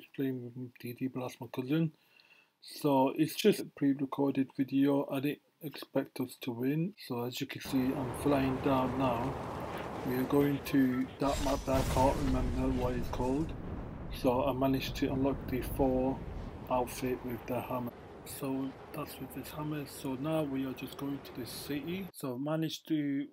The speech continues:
wait for D D Blast and he's managed to rescue me, which I'm grateful. At this moment we have eighty-one people, eighty people left, so that's forty-two teams. He's giving me shields so I can drink that. So here we go, just loot the ammo box, get some more shield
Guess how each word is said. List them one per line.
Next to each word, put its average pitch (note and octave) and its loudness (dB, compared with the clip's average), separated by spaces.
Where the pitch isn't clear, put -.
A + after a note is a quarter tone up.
wait C#3+ -2
for C#3 -10
D C3 -2
D C3 -4
Blast B2+ -6
and B2 -12
he's B2+ -4
managed C3+ -4
to C3 -2
rescue C3+ -4
me, A#2+ -6
which C3 -2
I'm C3+ 0
grateful. C3+ 0
At C3 0
this D#3 0
moment C#3+ 2
we C3+ -2
have C3 2
eighty-one C#3 -4
people, C#3 -2
eighty C#3+ -4
people C#3 -4
left, C#3+ 0
so C3+ 0
that's B2+ -4
forty-two C3 -6
teams. C#3+ -2
He's C3+ -6
giving C#3+ 0
me C3+ 0
shields C#3+ -2
so C3 0
I - -2
can C3 -4
drink C3+ -4
that. C#3 2
So B2 -6
here E3 4
we D3 4
go, C3+ 0
just - -12
loot C#3+ 0
the C3 0
ammo B2 -4
box, A#2+ -4
get A#2+ -6
some B2 -8
more A#2+ -6
shield A2+ -6